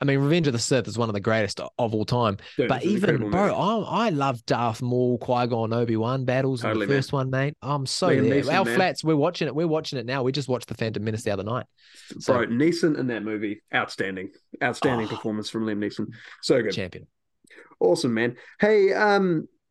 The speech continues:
Speaker 2: let, let's keep going with this. We've, we've touched a little bit on it, but I'd be keen to just get a,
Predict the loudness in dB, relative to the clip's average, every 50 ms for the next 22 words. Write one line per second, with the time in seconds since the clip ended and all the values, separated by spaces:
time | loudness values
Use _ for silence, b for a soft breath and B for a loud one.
0 | _ _ _ -4 -4 -2 0 -2 -2 2 2 2 4 4 4 4 4 2 0 -2
1 | 0 2 2 2 2 2 0 -2 -2 -2 -4 -10 _ _ -4 -4 -2 -2 -2 -6
2 | -10 -10 -12 -16 -20 _ _ _ -4 -2 0 2 2 2 2 2 0 0 0 -2
3 | -2 -2 -2 -2 0 0 0 0 0 -2 -4 -4 -6 -8 -10 -12 -14 -8 -6 -4
4 | -4 -4 -4 -6 -8